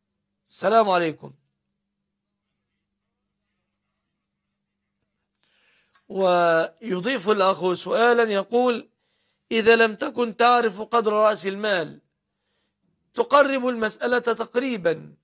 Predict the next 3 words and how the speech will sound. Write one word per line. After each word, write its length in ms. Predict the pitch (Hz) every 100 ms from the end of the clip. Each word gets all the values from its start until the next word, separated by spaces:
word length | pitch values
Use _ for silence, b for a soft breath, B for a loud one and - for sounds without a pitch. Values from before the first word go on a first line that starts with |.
| _ _ _ _
وتحتاط 680 | 214 202 202 - 214 214 -
لنفسها 840 | 202 180 180 165 233 226 208 208 - _ _ _ _ _ -
وتزيد 840 | 226 226 202 226 226 202 196 185